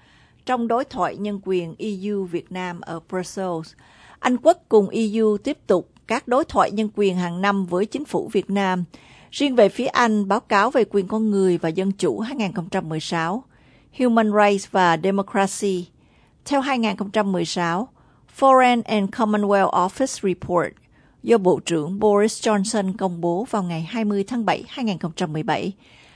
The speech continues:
nêu tên Việt Nam, Malaysia và Thái Lan là ba nước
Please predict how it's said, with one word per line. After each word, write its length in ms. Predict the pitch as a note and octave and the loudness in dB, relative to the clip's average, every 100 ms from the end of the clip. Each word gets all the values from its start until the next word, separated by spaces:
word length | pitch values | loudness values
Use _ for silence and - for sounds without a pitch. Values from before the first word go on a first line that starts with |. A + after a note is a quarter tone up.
| _ | _
nêu 240 | - G#3 F#3+ | 0 2 4
tên 220 | G3+ F#3 | 2 2
Việt 200 | E3 - | -2 -4
Nam, 440 | F3+ F3+ F3 E3+ | -4 -2 -2 -4
Malaysia 600 | E3 F3 G3 G3+ - G3+ F#3 | -4 0 0 0 -2 -2 -2
và 100 | E3 | -6
Thái 180 | - G#3 | -6 -6
Lan 260 | A#3+ F#3 | -6 -6
là 120 | D3+ D3 | -6 -6
ba 160 | E3+ D#3 | -4 -4
nước 180 | E3 | -4